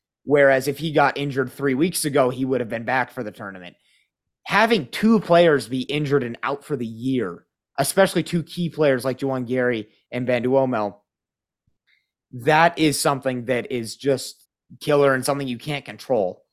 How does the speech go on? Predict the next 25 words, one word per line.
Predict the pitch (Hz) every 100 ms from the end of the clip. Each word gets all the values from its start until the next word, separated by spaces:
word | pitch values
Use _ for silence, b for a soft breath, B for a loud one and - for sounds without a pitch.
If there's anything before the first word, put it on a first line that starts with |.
| _ _ _
which | 135 135
is, | 123
has | 135 147 139
to |
be | 135
frustrating | 120 135 120 131 117
to | 117
the | 104
players. | 127 120 117 113
I, | 120
I, | 127 120 120
I | 123
know | 127 117
it, | - 117 104 _
in | 120
my | 123 127
experiences | 117 131 113 113 104
has | 104
been | 107
extremely | 107 107 - - 139 117
frustrating | 107 107 - 107 107
that | 101
you | 113 110
get | 127 147 -
to | 123 110